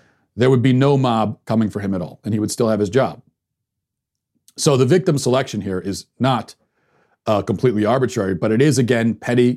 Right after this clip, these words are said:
cruel, vindictive, and also hypocritical, of course. It's funny that the people who called for this dude to be fired are largely the same ones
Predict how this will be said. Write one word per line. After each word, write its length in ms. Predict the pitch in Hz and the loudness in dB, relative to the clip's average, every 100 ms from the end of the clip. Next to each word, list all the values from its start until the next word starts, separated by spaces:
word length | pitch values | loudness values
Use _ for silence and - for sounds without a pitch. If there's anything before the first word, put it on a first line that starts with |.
| - | -4
cruel, 480 | - 110 98 95 - - | -4 0 0 -4 -8 -6
vindictive, 680 | 104 98 98 - 92 85 - _ _ _ _ 156 | -2 0 -2 -2 -6 -6 -12 _ _ _ _ 0
and 100 | 165 | 0
also 220 | 156 120 | 0 -2
hypocritical, 520 | 110 - 95 82 - | -4 -6 -8 -8 -12
of 120 | - | -20
course. 240 | - 76 _ _ _ _ _ - | -20 -20 _ _ _ _ _ -4
It's 160 | 120 | -2
funny 260 | - 233 214 | 0 2 2
that 120 | 165 | 0
the 80 | 147 | -2
people 340 | - 208 196 | -2 0 2
who 100 | 151 147 | 2 0
called 400 | 151 156 151 117 | 0 2 0 0
for 420 | 135 131 120 - _ _ _ - | 0 2 0 -4 _ _ _ 0
this 220 | 143 113 | 2 2
dude 300 | 117 151 139 | 4 4 4
to 60 | |
be 120 | 120 107 | 2 0
fired 440 | - 156 139 113 | 0 0 0 0
are 100 | 117 | 0
largely 440 | 113 170 220 165 | 0 0 2 0
the 100 | 127 | -2
same 260 | 117 165 196 | -2 0 2
ones 300 | 123 110 | 2 0